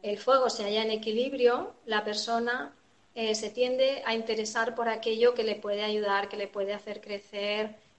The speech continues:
etcétera. Va a sentir la pasión, eh, sensación de poder, pero no sensación de poder para estar por encima de los demás,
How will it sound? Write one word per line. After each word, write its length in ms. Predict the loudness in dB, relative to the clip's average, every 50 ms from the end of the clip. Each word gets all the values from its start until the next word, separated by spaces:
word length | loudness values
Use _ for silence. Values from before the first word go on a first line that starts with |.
| _
etcétera. 580 | -18 -18 -14 -12 -12 -10 -8 -6 -4 -4 -2 -2
Va 100 | -2 -2
a 20 |
sentir 480 | -2 -2 -4 -4 -4 -2 0 0 2 4
la 220 | 4 2 2 2
pasión, 800 | -2 -6 -6 -6 -4 -2 -2 0 2 4 4 6 4 4 2 -2 -10 -16 -20 -20 -20 -16 -10
eh, 500 | -6 -2 -2 -2 -2 -2 -4 -4 -6 -8 -10 _
sensación 600 | -12 -10 -6 -4 -2 0 0 0 0 2 0 2 2
de 100 | 2 2
poder, 440 | 2 2 0 2 4 2 2 2 0
pero 220 | 0 -2 0 0
no 120 | 0 -2 -2
sensación 580 | -2 -4 -6 -4 -2 -4 -2 -2 -2 -2 0
de 100 | -2 -2
poder 440 | -2 -2 -2 0 0 2 2 2 0
para 180 | 0 -2 -2 -2
estar 320 | -4 -4 -4 -4 -6 -4
por 160 | -4 -6 -6
encima 440 | -6 -8 -10 -8 -6 -2 0 2 2
de 80 | 2 2
los 180 | 0 -2 -4
demás, 540 | -6 -6 -4 0 2 2 2 0 -4 -10 -16